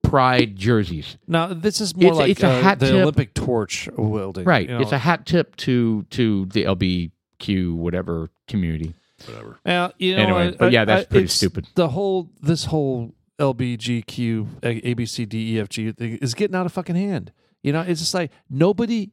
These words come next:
Speaker 2: gives a fuck. You know, there was some
Speaker 3: They
Speaker 2: guy,
Speaker 3: do.
Speaker 2: uh,
Speaker 1: <laughs>
Speaker 2: yeah, well,
Speaker 1: They
Speaker 3: not
Speaker 1: do
Speaker 3: all
Speaker 1: for
Speaker 3: of them.
Speaker 1: sure.
Speaker 3: The, the,
Speaker 2: they do,
Speaker 3: the,
Speaker 2: but
Speaker 3: the,
Speaker 2: there was
Speaker 3: the,
Speaker 2: a
Speaker 3: the folks on the Twitter do.
Speaker 2: there was some
Speaker 3: I think your
Speaker 2: guy
Speaker 3: average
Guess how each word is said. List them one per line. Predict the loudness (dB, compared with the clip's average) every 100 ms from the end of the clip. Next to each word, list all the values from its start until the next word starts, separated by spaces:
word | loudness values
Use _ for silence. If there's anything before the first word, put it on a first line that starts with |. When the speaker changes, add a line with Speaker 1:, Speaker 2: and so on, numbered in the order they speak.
| -8
Speaker 2:
gives | -2 -2 -2 -6 -10
a | -10
fuck. | -8 -8 -8
You | -10 -6 -2
know, | -2
there | -2 -2
was | -2
some | -2 -4 4
Speaker 3:
They | 6
Speaker 2:
guy, | 6 4 -2
Speaker 3:
do. | -6 -10 _ -20 -20 -16 -2
Speaker 2:
uh, | 0 2 0 -6 -14 _
Speaker 1:
<laughs> | _ _
Speaker 2:
yeah, | 0 0
well, | 2 2 2 -6 -4 -4 -4 -14 _ _ -2
Speaker 1:
They | 4 8
Speaker 3:
not | 10
Speaker 1:
do | 10
Speaker 3:
all | 10 10
Speaker 1:
for | 8
Speaker 3:
of | 8
them. | 6
Speaker 1:
sure. |
Speaker 3:
The, |
the, |
Speaker 2:
they | 8 8
do, |
Speaker 3:
the, | 10 6 6 0
Speaker 2:
but | 2
Speaker 3:
the, |
Speaker 2:
there | 4 4
was | 4 4
Speaker 3:
the, | 4 0
Speaker 2:
a | 2
Speaker 3:
the | 2
folks | 6 6 6
on | 2
the |
Twitter | 2 4 4 4 0 _ _ -2
do. | 0 0 -4 -10
Speaker 2:
there | -4 0 0
was | 0 -2
some | -2 4
Speaker 3:
I |
think | 6 8
your | 8
Speaker 2:
guy | 6
Speaker 3:
average | 4 6 4 4 -2 -10